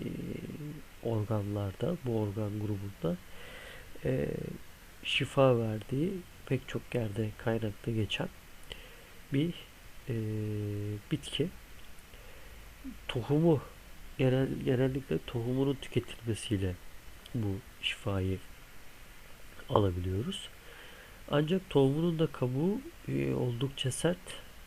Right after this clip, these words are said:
E, direkt tohumunu tüketmek bağırsak, mide asidinde bile, e, eritilmesi güç.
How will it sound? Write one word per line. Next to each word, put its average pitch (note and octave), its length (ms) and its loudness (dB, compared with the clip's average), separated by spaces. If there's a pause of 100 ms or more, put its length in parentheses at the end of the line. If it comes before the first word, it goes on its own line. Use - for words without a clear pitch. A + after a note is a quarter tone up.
(180)
E, A2+ 100 -4 (1120)
direkt B2+ 240 6 (220)
tohumunu B2 440 0
tüketmek - 680 -2 (760)
bağırsak, A#2 440 6 (240)
mide B2+ 380 4
asidinde B2 540 2
bile, A2+ 160 2
e, - 480 -2
eritilmesi A#2 600 0
güç. B2 400 -2